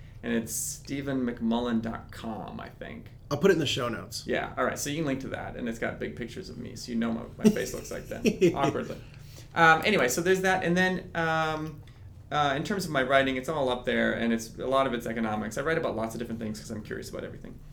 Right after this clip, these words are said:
Speaker 1: Uh, the things, like, on the, on the stuff that we've been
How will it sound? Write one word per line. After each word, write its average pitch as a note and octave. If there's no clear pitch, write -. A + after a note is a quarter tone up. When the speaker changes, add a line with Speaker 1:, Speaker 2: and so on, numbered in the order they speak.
Speaker 1:
Uh, F3+
the G#3+
things, E4
like, -
on C#4+
the, A#3
on A3
the G3
stuff -
that -
we've D3
been A#2